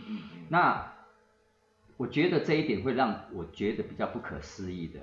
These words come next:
Speaker 2: 因为你在国外他不可能说，哎，我跟你买这一张板子，我要去试冲。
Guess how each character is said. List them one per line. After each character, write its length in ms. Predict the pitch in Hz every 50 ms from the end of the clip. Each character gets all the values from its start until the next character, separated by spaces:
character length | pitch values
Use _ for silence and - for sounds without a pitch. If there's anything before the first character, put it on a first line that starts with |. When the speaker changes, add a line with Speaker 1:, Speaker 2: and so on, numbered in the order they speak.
| -
Speaker 2:
因 120 | - 120 147
为 60 | 165
你 100 | 156 120
在 260 | - 156 156 - -
国 120 | - 104 117
外 140 | 143 127
他 120 | 110 - 147
不 120 | - -
可 240 | - - - 113 87
能 160 | 87 90 98
说， 260 | 95 - 120 120 110 -
哎， 80 | - 151
我 120 | 120 110
跟 160 | - 143 123
你 60 | 113 110
买 200 | 107 98 90 82
这 120 | - 113
一 140 | 107 101 -
张 180 | 101 95 101
板 180 | - 101 78 73
子， 80 | - 80
我 120 | 76 82
要 40 | 82
去 120 | - 107
试 240 | 104 - - - 85
冲。 340 | - - - 87 76 67